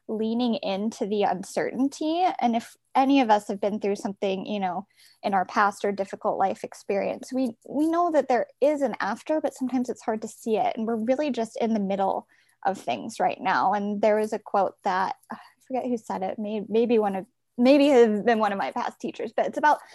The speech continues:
showing up during the during, and we're in the during right now. We're in the middle of things. And so I think in the beginning, it was a lot of, like,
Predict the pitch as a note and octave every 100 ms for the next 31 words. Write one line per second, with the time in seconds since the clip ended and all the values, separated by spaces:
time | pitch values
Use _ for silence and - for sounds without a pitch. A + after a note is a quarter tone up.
0 | - - - C#4+ C#4+ B3 A#3 G#3 A3 G#3+
1 | G#3+ A3 - G3 G3 F#3+ F#3+ A#3+ D#4+ D4
2 | - A#3 A3 A3 G#3 G#3 - - - -
3 | G3 A3+ A3 - _ - B3+ A#3 F#3 F3+
4 | F3 - - - - - G#3 - - A#3+
5 | A3+ F#3+ G#3 A#3 C#4 D#4+ D4+ D4+ C#4 A#3+
6 | - A#3+ A3 A3 _ - _ _ - B3+
7 | D4+ D4 C4+ A#3 G3+ A3 D4 E4 C4+ A3+
8 | G#3+ A3+ G#3+ G#3+ G#3 G#3 G3+ - G3